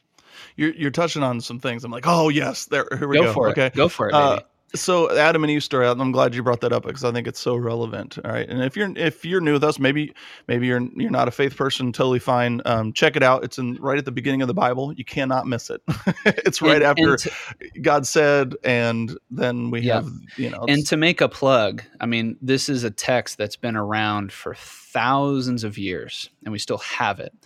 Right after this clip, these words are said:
Speaker 2: So
Speaker 1: Yeah.
Speaker 2: even if you're not gonna ascribe to a, you know, a spiritual connection with God,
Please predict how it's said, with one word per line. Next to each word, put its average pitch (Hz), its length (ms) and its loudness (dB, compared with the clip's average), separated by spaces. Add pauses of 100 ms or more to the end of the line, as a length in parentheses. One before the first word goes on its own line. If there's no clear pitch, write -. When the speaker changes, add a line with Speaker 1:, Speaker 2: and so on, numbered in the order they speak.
(280)
Speaker 2:
So 135 160 0
Speaker 1:
Yeah. 147 60 6
Speaker 2:
even 185 180 0
if 160 160 -2
you're 139 120 4
not 135 260 2
gonna 123 180 0
ascribe 110 500 0
to 107 280 -6
a, 98 300 -6
you 107 120 -10
know, 101 80 -10
a 156 40 -14
spiritual 117 580 -6
connection 107 560 -8
with 98 200 -12
God, 101 380 0